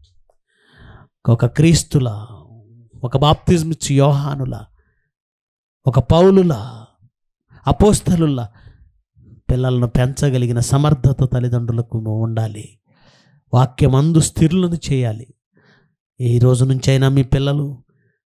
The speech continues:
రాబో తరాన్ని ఉన్నతమైన తరంగా తీర్చిదిద్దే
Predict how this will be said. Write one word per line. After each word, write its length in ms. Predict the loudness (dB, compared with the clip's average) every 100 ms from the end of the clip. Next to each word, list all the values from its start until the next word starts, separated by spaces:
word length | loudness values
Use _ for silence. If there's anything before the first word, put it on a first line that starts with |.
| -4
రాబో 420 | 0 2 4 4 2
తరాన్ని 540 | 0 0 0 -2 -2
ఉన్నతమైన 680 | -2 0 0 0 0 -2 -2
తరంగా 420 | -4 -4 -4 -6
తీర్చిదిద్దే 840 | -6 -4 -4 -4 -2 -2 -2 -6